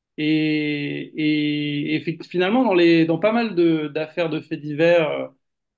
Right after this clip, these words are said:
euh, récentes ou plus anciennes, les journalistes ont souvent eu un rôle à jouer. Et donc, je voulais qu'ils, euh, de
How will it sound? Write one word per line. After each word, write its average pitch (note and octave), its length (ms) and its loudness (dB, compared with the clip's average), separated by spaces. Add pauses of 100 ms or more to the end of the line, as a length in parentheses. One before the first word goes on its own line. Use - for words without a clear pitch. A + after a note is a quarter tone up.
euh, C3+ 280 -2
récentes C3+ 440 -2
ou D3 80 -6
plus C#3+ 200 -4
anciennes, F3+ 400 0
les D#3 120 2
journalistes D3+ 500 -4
ont D3+ 80 -6
souvent F#3 380 -2
eu F#3 100 2
un D3+ 80 2
rôle D#3+ 180 4
à D#3 100 2
jouer. D#3 420 0 (500)
Et D3+ 60 -4
donc, D3 160 0
je C#3 80 -4
voulais G3+ 280 2
qu'ils, F#3 340 -2
euh, D3+ 320 2
de D3 500 -4